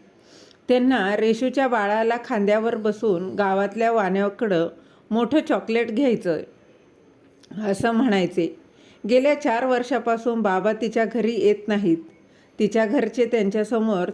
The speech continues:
तिला वांझ म्हणाले आणि "असं, असलं सोंग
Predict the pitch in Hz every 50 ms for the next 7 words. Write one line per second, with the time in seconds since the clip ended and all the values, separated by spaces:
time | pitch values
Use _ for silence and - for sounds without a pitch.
0 | - 240 226 233 240 240 226 214 196 196 202 202 269 214 233 247 233 220 196 180
1 | 165 165 165 - - - - - - _ _ - - - - - - - - -
2 | 240 254 254 226 196 196 190 - - - - _ - - 220 233 226 233 320 277
3 | 226 208 214 - - - - - - _ _ _ - - - - - 233 226 -
4 | 262 262 277 196 190 - 320 240 240 226 208